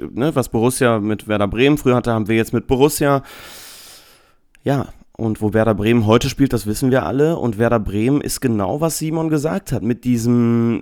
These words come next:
im eigenen Saft schmoren, eben keinen, äh, ja, frischen Wind dann mal von außen zulassen, sondern auf einmal ist dann Frank Baumann, Marco Bode reingerutscht, die vorher auch nirgendwo gezeigt haben, dass sie's können.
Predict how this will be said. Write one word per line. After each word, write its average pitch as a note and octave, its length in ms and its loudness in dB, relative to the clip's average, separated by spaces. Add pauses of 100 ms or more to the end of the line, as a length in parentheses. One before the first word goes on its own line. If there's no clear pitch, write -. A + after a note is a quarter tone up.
(120)
im - 180 -4
eigenen B2+ 380 2
Saft C#3 320 -2
schmoren, C3 800 0
eben B2+ 360 0
keinen, D3+ 1080 0
äh, C#2+ 200 -6 (360)
ja, C3 300 2
frischen C3+ 420 -4
Wind C#3 160 0
dann C#3 120 0
mal C3 100 0
von C3+ 160 -4
außen C3+ 340 -2
zulassen, C#3 500 0
sondern B2 280 -2
auf A#2+ 120 -2
einmal B2 280 -2
ist - 100 -8
dann C3+ 140 -4
Frank D3+ 220 -4
Baumann, D3 440 0
Marco C3 300 -2
Bode C3+ 360 0
reingerutscht, C3+ 640 -2 (420)
die A#2+ 80 -2
vorher B2+ 300 2
auch A2+ 200 2
nirgendwo D#3 560 4
gezeigt D3 500 -2
haben, D3 180 0
dass C3+ 180 0
sie's - 260 -4
können. C#3 460 0